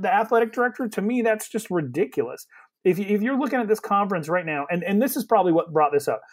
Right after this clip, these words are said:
We got a columnist down here in Arizona who just didn't even ask Ray Anderson, the athletic director for Arizona State, any questions.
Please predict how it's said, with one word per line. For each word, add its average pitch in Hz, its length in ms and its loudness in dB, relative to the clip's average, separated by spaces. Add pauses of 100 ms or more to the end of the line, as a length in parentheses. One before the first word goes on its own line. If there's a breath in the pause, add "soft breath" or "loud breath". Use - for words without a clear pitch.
(160 loud breath)
We - 80 2
got 185 140 6
a 160 40 -4
columnist 175 640 2
down 147 220 2
here 143 240 2
in 135 100 -2
Arizona 143 720 4 (300 soft breath)
who 214 160 6
just 202 320 2 (200 loud breath)
didn't 311 200 2
even 202 240 2
ask 202 320 0
Ray 147 280 6
Anderson, 147 360 0
the 127 100 -4
athletic 143 320 0
director 143 260 0
for 143 140 0
Arizona 131 320 0
State, 143 240 -2
any 135 160 -4
questions. 131 480 0